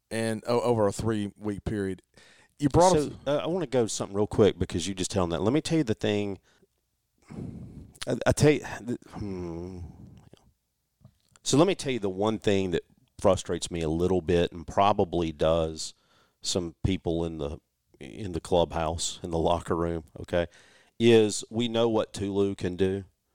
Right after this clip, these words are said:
Speaker 2: We know what Xavion Thomas can do, or at least we got a pretty good idea of it. And last night, you got the ball to Xavion one time for eight yards. Once, you targeted him four times,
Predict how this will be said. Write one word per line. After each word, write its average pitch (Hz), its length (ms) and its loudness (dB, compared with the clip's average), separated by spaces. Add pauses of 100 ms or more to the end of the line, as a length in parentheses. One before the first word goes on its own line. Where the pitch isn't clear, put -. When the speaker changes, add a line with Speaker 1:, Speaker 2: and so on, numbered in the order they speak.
(380)
Speaker 2:
We 95 160 2
know 95 320 6
what 90 220 6
Xavion 85 580 0
Thomas 87 400 -2
can 82 200 -14
do, 85 220 -4
or 87 40 -2
at 80 40 -4
least 82 220 -4
we 85 80 -6
got 80 100 0
a 73 60 -6
pretty 82 220 -2
good 78 120 0
idea 76 320 0
of 73 140 2
it. 73 160 -2 (440)
And 87 400 -2
last 95 400 2
night, 90 440 -6 (320)
you 90 160 -6
got 90 240 4
the - 60 -12
ball 82 260 4
to 80 60 2
Xavion 80 560 0
one 82 260 -2
time 80 340 -2
for 78 160 -4
eight 80 160 -2
yards. 82 500 0 (840)
Once, 95 720 0 (340)
you 90 100 -6
targeted 104 480 2
him 76 120 -6
four 80 260 0
times, - 540 -8